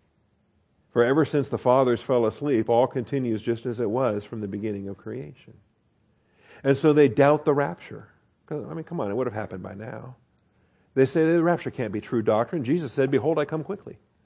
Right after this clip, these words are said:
And so they camp on these things, and then they get to be mockers. And they're substituting their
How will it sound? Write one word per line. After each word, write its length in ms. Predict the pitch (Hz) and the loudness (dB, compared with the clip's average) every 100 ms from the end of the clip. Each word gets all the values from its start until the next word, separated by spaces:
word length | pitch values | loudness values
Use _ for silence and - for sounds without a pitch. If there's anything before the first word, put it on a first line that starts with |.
| _ _ _ _ _ _ | _ _ _ _ _ _
And 200 | 143 139 | 0 0
so 320 | - 170 156 - - | 6 8 8 2 4
they 100 | 160 | 6
camp 380 | 160 - 220 233 | 6 2 2 4
on 160 | 190 156 | 2 4
these 180 | 143 | 0
things, 360 | - 143 151 147 | 0 2 2 0
and 100 | 156 | 2
then 100 | 190 | 4
they 120 | 202 | 2
get 320 | 190 190 185 | 4 2 2
to 80 | 170 | -2
be 500 | 151 139 135 165 - _ _ _ _ _ _ - | 2 2 4 2 -4 _ _ _ _ _ _ -6
mockers. 920 | 135 151 143 - 104 - - - - _ _ _ _ _ _ _ _ _ _ _ _ _ _ | -2 -2 -4 -6 -8 -8 -20 -20 -20 _ _ _ _ _ _ _ _ _ _ _ _ _ _
And 240 | 120 123 | -2 2
they're 500 | 135 135 131 127 127 _ _ _ - | 4 6 4 2 -2 _ _ _ -18
substituting 680 | - 165 165 127 156 151 147 | 2 2 2 -4 0 2 4
their 380 | 135 160 165 | 4 4 2